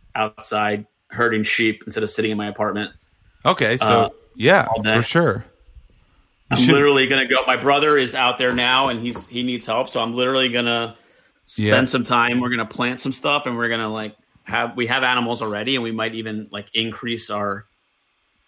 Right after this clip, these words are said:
Speaker 1: our quantity or heads of cattle and kinda see
Speaker 2: Do it.
Speaker 1: what happens. I've been preparing for the apocalypse my whole life.
Speaker 2: <laughs> Yeah.
Speaker 1: I'm ready for this shit.
Speaker 2: I'm
Speaker 1: I,
Speaker 2: not,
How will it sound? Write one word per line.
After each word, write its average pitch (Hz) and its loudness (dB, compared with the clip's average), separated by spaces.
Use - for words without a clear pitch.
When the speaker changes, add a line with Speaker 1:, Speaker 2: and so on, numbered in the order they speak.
Speaker 1:
our 107 0
quantity 120 0
or 110 -2
heads 110 -2
of 107 -8
cattle 131 0
and 110 -6
kinda 113 -4
see 110 -6
Speaker 2:
Do 160 6
it. 107 2
Speaker 1:
what 110 0
happens. - -4
I've 202 2
been 349 0
preparing 226 4
for 180 0
the 175 6
apocalypse 160 0
my 131 -2
whole 120 -4
life. 101 -10
Speaker 2:
<laughs> - -8
Yeah. 131 4
Speaker 1:
I'm 131 6
ready 139 2
for 113 -8
this 104 -6
shit. 117 -8
Speaker 2:
I'm 160 8
Speaker 1:
I, - 8
Speaker 2:
not, 117 8